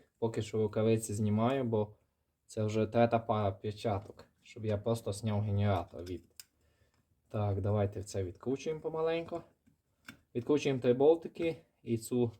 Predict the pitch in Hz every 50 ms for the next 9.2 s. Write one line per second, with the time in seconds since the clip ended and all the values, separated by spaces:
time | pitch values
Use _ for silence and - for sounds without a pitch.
0 | _ _ _ - 113 110 110 143 143 156 151 - 131 120 120 107 - - 120 120
1 | 131 139 139 135 - _ - _ _ _ _ - - - _ _ _ - 120 117
2 | 120 123 123 123 117 113 113 113 110 117 113 - 110 107 101 104 104 101 - 104
3 | 98 - 110 110 - - - 98 87 - - - 143 165 220 208 185 208 208 180
4 | 131 113 104 104 101 101 104 101 98 98 - - 107 98 98 - - - - _
5 | _ _ - - _ _ _ _ - 135 131 - 185 180 - 156 143 151 135 147
6 | 135 131 120 117 - 117 113 117 120 127 127 139 143 135 123 107 95 92 95 92
7 | 92 90 87 - - 110 131 143 151 156 151 147 147 139 - - 131 117 117 110
8 | 113 110 107 107 101 98 101 - - - 113 113 107 104 98 95 95 - - 101
9 | 101 - - -